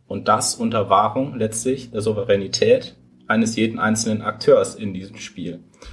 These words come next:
Und das wäre ja ein großes, ähm, Wertversprechen, was wir dann in Europa sehr gut gebrauchen könnten, um unsere Wettbewerbsposition hier eben auch zu erhalten, ähm, aber eben auch für jeden, jeden Betrieb letztlich für sich.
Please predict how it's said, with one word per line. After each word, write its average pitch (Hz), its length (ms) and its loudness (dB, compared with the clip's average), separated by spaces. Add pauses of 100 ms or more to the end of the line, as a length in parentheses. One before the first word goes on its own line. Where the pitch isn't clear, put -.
(140)
Und 98 120 -12
das 104 160 -4
wäre 113 240 2
ja 113 120 6
ein 107 160 0
großes, 113 640 -4
ähm, 110 440 -2
Wertversprechen, - 1120 -2 (140)
was - 340 -2
wir 104 160 -2
dann 110 300 0
in 104 100 -2
Europa 101 400 2
sehr 104 180 2
gut 101 140 -4
gebrauchen 87 420 -4
könnten, - 300 -6
um 113 140 -4
unsere 98 240 -2
Wettbewerbsposition 101 1000 -4
hier 95 180 -4
eben 90 200 -10
auch - 140 -12
zu 92 120 -6
erhalten, 87 460 -6 (560)
ähm, 107 240 2
aber 107 260 4
eben - 160 -4
auch - 140 -4
für - 80 -8
jeden, 107 420 -4
jeden 113 540 -2
Betrieb 110 400 -4
letztlich 107 560 -10
für - 120 -6
sich. 110 300 -6